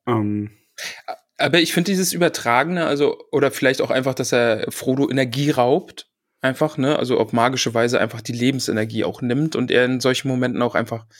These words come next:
Speaker 2: körperlich total schwach wird. Das kann ich mir auch gut vorstellen. Aber jetzt in dem Kapitel war es ja auch wieder so, ne, dass da auch eine Kraft von außen ist, die ihn auch sehr drängt, ne? Da kann ich mir auch vorstellen,
Speaker 1: Ja.
Speaker 2: dass sie sich schwer auf ihn legt
Speaker 1: Ja, ich denke,
Speaker 2: und
Speaker 1: da gibt's
Speaker 2: versucht,
Speaker 1: beides,
Speaker 2: ihn zu
Speaker 1: ne? Also es ist halt zum
Speaker 2: Ja.
Speaker 1: einen, äh, dass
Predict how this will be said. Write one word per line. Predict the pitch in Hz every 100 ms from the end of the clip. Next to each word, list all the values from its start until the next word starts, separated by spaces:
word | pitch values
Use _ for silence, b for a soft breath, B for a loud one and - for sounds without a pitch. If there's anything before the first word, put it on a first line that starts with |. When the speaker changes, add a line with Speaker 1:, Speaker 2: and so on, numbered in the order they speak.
| B B
Speaker 2:
körperlich | - 127 139 135 -
total | - 123
schwach | 117 - 110 -
wird. | 147 160 170 B B B
Das | -
kann | 131
ich | 139
mir | 131
auch | 143
gut | 180 -
vorstellen. | 156 160 - 156 160 165 B B B -
Aber | 135
jetzt | 139 143
in | 143
dem | 139 156
Kapitel | 165 - 151 156
war | 156
es | 156
ja | 151
auch | 139
wieder | 143 143
so, | 139 147
ne, | 143
dass | 143 -
da | 143
auch | 131
eine | 147 143
Kraft | - 143 -
von | - 147
außen | 151 156 - 101
ist, | 104 -
die | 110
ihn | 107 120 -
auch | 113
sehr | - 120
drängt, | 135 120 120 78 -
ne? | 127
Da | 123
kann | - 127
ich | 139
mir |
auch | 123 -
vorstellen, | 113 - 104 107
Speaker 1:
Ja. |
Speaker 2:
dass | 110
sie | 120
sich | 120 -
schwer | - 120 123
auf | 123 -
ihn | 123 113
legt | 110
Speaker 1:
Ja, | 107
ich | 113
denke, | 147 143
Speaker 2:
und |
Speaker 1:
da | 131
gibt's | 127 -
Speaker 2:
versucht, | 135 127 101
Speaker 1:
beides, | 90
Speaker 2:
ihn | 117
zu | 92
Speaker 1:
ne? | 107 123
Also | 107 104
es | -
ist | 117
halt | 143 117
zum | 131
Speaker 2:
Ja. | 127
Speaker 1:
einen, | 107 120 123
äh, | 110 110 104
dass | 107 -